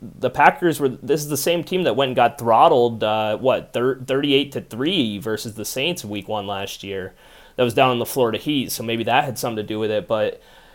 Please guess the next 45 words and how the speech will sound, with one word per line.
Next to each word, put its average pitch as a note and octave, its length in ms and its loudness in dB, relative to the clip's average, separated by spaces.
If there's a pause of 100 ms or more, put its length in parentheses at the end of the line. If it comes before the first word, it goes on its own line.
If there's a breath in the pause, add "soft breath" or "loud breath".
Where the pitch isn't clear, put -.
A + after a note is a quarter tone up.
(180)
for C#3+ 140 -2
this E3+ 160 0
Packers A3 400 4
team A#3+ 340 -2
to E3+ 280 6
potentially D#3+ 520 -2
start D#3 360 2
slow D#3+ 520 8
and C3 140 4
this B2+ 140 2
Vikings C3+ 420 -2
team C#3+ 220 -2
with B2+ 100 0
a A#2+ 40 0
new B2+ 160 2
head B2 180 0
coach C3+ 340 0
and B2 100 -6
a A2+ 40 -4
new A#2+ 180 0
offensive A#2 500 0
scheme B2 420 -6
to A#2+ 60 -2
come, A2+ 440 -8
kinda A#2+ 200 -6
come B2 220 -6
out A#2+ 220 0
and G#2+ 100 -10
surprise A#2 420 -4
some E3+ 160 -8
people, G3+ 600 -2 (460 soft breath)
that's F3+ 200 2
my A#3+ 140 2
pick. - 400 2
I'm C#3 80 2
gonna G3 160 0
take F#3+ 260 0
the F#3 80 0
Vikings D#3 600 2
with C#3 120 2
the B2 140 2
upset D3 500 2
here A2 220 -2
at G2+ 100 0
home. B2 360 -2